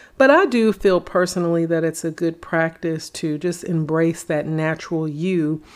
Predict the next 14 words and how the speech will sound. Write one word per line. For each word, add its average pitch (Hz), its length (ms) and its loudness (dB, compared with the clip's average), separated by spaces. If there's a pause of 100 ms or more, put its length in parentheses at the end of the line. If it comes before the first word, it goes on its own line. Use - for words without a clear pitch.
(300)
from 175 300 4
time 165 400 0
to 165 180 -4
time 151 680 -4 (380)
without 165 460 2
any 160 340 0
enhancers. 160 880 -2
But 196 140 8
when 220 200 6
we 214 120 4
do 240 400 2
put 233 300 0
on 170 280 4
lipstick, 160 680 0